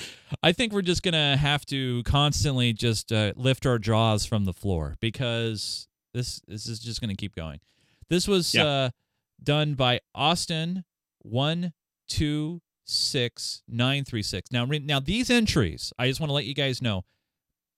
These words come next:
Speaker 1: these players may not even realize that these entries have been submitted into the show, uh, because these were picked
Speaker 2: <laughs>
Speaker 1: by our mods and admins. So they're, they, they may have no idea. Uh, but just
Speaker 2: Yeah, in
Speaker 1: look
Speaker 2: fact, I'm pretty sure, pretty sure this one doesn't know.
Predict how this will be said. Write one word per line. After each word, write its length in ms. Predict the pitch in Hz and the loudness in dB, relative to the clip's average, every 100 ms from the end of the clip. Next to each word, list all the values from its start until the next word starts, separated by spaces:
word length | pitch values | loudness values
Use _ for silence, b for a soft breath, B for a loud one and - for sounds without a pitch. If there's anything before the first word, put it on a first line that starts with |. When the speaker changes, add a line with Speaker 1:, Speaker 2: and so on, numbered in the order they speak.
| - | -2
Speaker 1:
these 200 | 196 240 | -2 8
players 440 | - 233 226 185 | 8 8 6 2
may 100 | 160 | 0
not 300 | 151 147 160 - | 0 2 0 -2
even 300 | 151 139 120 | -4 -2 0
realize 520 | 117 127 120 107 104 | 2 4 4 4 2
that 140 | 110 92 | -2 -2
these 200 | 120 113 | -2 -2
entries 300 | 110 - 110 | -2 -2 0
have 160 | 117 | 0
been 120 | 101 110 | 0 -4
submitted 420 | - 113 113 110 | -2 0 0 0
into 240 | 104 104 | -2 -2
the 100 | 95 90 | -2 -2
show, 320 | - 65 50 _ _ _ _ - | -4 -8 -12 _ _ _ _ -4
uh, 80 | 98 | 0
because 380 | 110 - 117 | 0 2 2
these 160 | 117 151 | 2 2
were 120 | 180 | 6
picked 440 | - 160 202 - - | 10 10 10 4 2
Speaker 2:
<laughs> 20 | |
Speaker 1:
by 240 | 127 123 | 2 4
our 180 | 107 113 | 4 2
mods 500 | 110 120 123 135 - | 4 4 4 4 2
and 100 | - | 0
admins. 640 | 101 120 107 92 82 - - _ _ _ _ | 2 0 0 -2 -2 -6 -10 _ _ _ _
So 140 | - | -2
they're, 200 | 117 120 110 | 0 0 0
they, 180 | 123 110 | -2 2
they 200 | 135 160 | 2 2
may 180 | 165 | 2
have 240 | 147 139 110 | 4 2 2
no 200 | 120 127 | 0 2
idea. 460 | 120 110 101 73 - _ _ _ - | 2 2 -2 -2 -8 _ _ _ -6
Uh, 220 | 92 95 92 | -2 -2 -2
but 140 | 131 131 | -4 0
just 180 | 202 | 2
Speaker 2:
Yeah, 160 | 170 156 | 4 6
in 80 | 151 | 6
Speaker 1:
look 80 | 196 | 6
Speaker 2:
fact, 140 | 196 | 6
I'm 80 | 202 | 6
pretty 180 | 247 277 | 6 6
sure, 420 | 302 294 165 147 _ _ _ _ _ | 8 8 8 4 _ _ _ _ _
pretty 120 | 220 | -2
sure 160 | 208 233 | 4 6
this 160 | 214 214 | 8 8
one 120 | 208 | 8
doesn't 260 | 196 175 160 | 8 8 6
know. 200 | 117 | 4